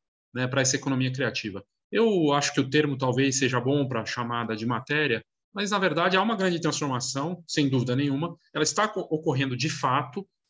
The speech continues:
e pessoas estão, artistas estão vendendo suas obras por valores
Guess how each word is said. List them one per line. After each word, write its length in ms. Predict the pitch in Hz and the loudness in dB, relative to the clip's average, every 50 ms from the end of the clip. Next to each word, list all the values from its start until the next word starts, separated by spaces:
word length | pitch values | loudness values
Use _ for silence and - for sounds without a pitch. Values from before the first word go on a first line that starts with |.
| _ _ _ | _ _ _
e 80 | 156 151 | -8 0
pessoas 380 | - 180 170 - 240 247 226 | 0 0 2 4 2 4 4
estão, 540 | 220 202 - - 185 151 131 110 - - - _ _ _ | 4 2 2 2 0 0 0 0 -4 -6 -14 _ _ _
artistas 480 | 135 135 131 - - 190 185 - 202 190 | -4 -4 -2 -2 0 0 0 0 0 -2
estão 320 | 170 143 - 135 120 113 | -4 -2 -2 0 0 0
vendendo 520 | 107 135 135 120 110 135 156 196 240 247 240 | 0 0 0 0 2 0 2 2 2 0 0
suas 320 | - - 220 196 147 127 | 0 0 -2 -2 0 0
obras 300 | 143 135 123 120 120 - | 0 -2 0 -2 -4 -6
por 160 | - 147 139 | -4 -6 -2
valores 720 | 123 151 143 131 127 120 107 107 104 - - - - _ | 0 0 0 0 0 -2 -2 -2 -2 -4 -4 -6 -10 _